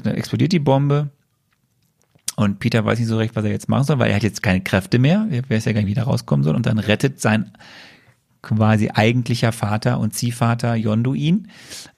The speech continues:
äh, und sagt diesen schönen Satz, "Er war vielleicht nicht dein Erzeuger."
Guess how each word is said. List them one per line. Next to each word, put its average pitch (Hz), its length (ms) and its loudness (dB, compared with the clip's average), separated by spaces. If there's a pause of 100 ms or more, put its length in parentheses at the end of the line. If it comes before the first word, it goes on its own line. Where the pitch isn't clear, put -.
äh, 117 680 4
und 117 440 -2
sagt 113 400 -2 (100)
diesen 113 680 0
schönen 123 400 0
Satz, 113 480 -2 (640)
"Er 113 100 2
war 120 140 4
vielleicht 131 440 0
nicht 120 140 -2
dein 120 100 2
Erzeuger." 143 720 0